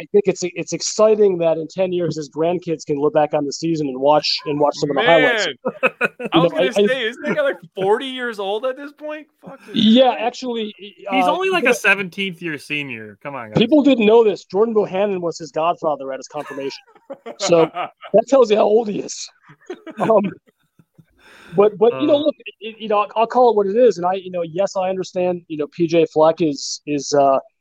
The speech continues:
Speaker 1: w-, still one game under five hundred as he enters his sixth season in the Big, in Big Ten play. That's not great.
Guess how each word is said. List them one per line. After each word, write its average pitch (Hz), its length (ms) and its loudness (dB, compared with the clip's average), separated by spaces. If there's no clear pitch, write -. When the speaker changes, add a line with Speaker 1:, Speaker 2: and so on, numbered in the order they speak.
Speaker 1:
w-, 165 140 0
still 175 420 0
one 175 240 -2
game 175 220 -2
under 165 200 -4
five 165 200 0
hundred 170 260 -2
as 156 120 0
he 151 80 -10
enters 151 240 -10
his 143 140 -10
sixth - 200 -8
season 170 260 -2
in 156 60 0
the 143 60 0
Big, 160 160 -10
in 147 60 -12
Big 147 180 0
Ten 151 200 2
play. 170 320 4
That's 175 200 -2
not 190 180 4
great. 202 320 4